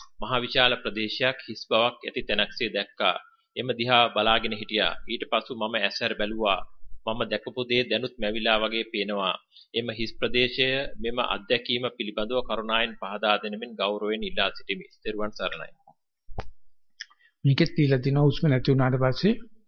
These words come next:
Speaker 2: ආයාසයෙන් හුස්ම ගත්තා. නමුත් ඒ හුස්ම ටික වෙලා ගියා නැතුණා කියලා. හොඳට බලන්න ඒක ආයාසයෙන් ගන්නවා නෙවෙයි.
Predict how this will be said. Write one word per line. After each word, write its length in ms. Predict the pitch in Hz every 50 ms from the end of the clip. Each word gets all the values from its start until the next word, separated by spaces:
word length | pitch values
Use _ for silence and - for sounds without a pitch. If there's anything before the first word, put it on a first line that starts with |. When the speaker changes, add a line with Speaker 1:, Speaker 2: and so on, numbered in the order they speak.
| _ _ _ _ _ _ _ - - - - - - - - - - - - - -
Speaker 2:
ආයාසයෙන් 500 | 135 123 127 135 135 131 - 151 147 143
හුස්ම 240 | 127 - - 160 156
ගත්තා. 300 | 139 139 139 - - 202
නමුත් 260 | 190 180 180 170 160
ඒ 120 | 165 156 156
හුස්ම 240 | 156 156 - -
ටික 260 | 190 185 - - 156 165
වෙලා 240 | 151 143 143 143
ගියා 180 | 135 135 160 165
නැතුණා 360 | 165 143 127 127 120 107 110
කියලා. 300 | 110 110 101 95 92 98 _ _ _ _ _ _ _ -
හොඳට 280 | 143 135 135 165 156 170 151
බලන්න 360 | 131 127 120 120 117 120 117
ඒක 160 | 131 123 123
ආයාසයෙන් 760 | 127 101 101 107 113 117 123 123 120 123 - - - 127 120
ගන්නවා 460 | 120 120 117 120 117 117 120 113 107 98
නෙවෙයි. 580 | 95 98 107 120 127 127 123 123 123 120 113